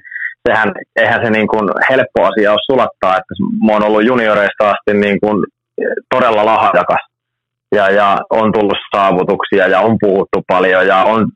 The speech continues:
tehnyt itsekin niitä, että kyllähän tästä mennään nyt niin kuin tosi pitkälle ja musta tulee tosi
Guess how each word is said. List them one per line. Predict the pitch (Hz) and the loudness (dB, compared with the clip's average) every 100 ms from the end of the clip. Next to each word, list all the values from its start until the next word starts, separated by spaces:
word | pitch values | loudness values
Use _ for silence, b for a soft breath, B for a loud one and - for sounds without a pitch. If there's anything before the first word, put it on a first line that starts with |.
| - | -4
tehnyt | 107 107 104 - | -2 0 -2 -2
itsekin | 117 - 113 104 | -2 -2 -2 0
niitä, | 104 101 104 95 | 2 0 0 0
että | - 104 | -2 -2
kyllähän | 101 98 98 | 0 0 0
tästä | 120 - 98 | -2 -2 -2
mennään | 98 95 95 95 | -2 0 0 0
nyt | 95 92 | -2 -4
niin | 92 | -2
kuin | 92 | -2
tosi | 90 92 92 | -2 -2 -2
pitkälle | 98 92 - 92 90 | -2 -2 0 2 2
ja | 90 | 2
musta | 92 92 - 87 | 0 -2 -4 -2
tulee | 92 90 90 | 0 0 0
tosi | 92 90 | -2 -2